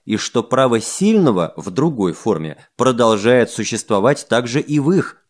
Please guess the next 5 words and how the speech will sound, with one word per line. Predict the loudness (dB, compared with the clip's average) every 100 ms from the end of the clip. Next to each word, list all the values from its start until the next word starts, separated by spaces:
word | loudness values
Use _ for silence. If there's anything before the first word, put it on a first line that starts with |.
| -4
правовом | 0 2 2 0 0 -2 -4
государстве. | -10 -10 -8 -6 -8 -12 -20 -20 _ _ _ _ _ _ _
Когда | -6 -2 2 2
общественные | 2 0 -2 0 -2 2 0
порядки, | 0 0 0 0 -2 -14 -20